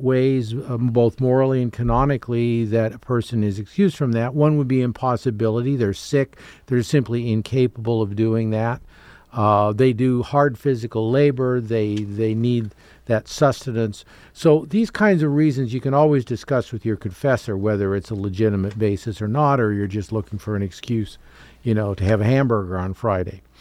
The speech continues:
Uh, and you probably should if you don't think you have a, a, a solid reason or wonder whether you have a solid reason for not observing the abstinence of Lent.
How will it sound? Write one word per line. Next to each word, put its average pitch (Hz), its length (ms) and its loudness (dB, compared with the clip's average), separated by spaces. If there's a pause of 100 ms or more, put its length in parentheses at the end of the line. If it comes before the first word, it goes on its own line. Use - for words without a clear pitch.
(440)
Uh, 117 320 4
and 190 200 4
you 190 80 0
probably 190 540 2
should 147 420 2 (120)
if 131 180 -4
you 135 100 -2
don't 156 360 0
think 143 260 -2
you 123 140 -2
have 117 200 0
a, 120 200 0
a, 117 380 -2
a 113 40 -2
solid 143 500 2
reason 110 560 -2 (460)
or 110 220 2
wonder 135 500 2
whether 110 260 0
you 107 140 -2
have 107 100 -2
a 101 60 -4
solid 104 380 -2
reason 92 340 -4
for 104 160 -6
not 101 240 0
observing 95 460 -4
the 92 120 -6
abstinence 95 640 -6
of 92 100 -10
Lent. 92 200 -8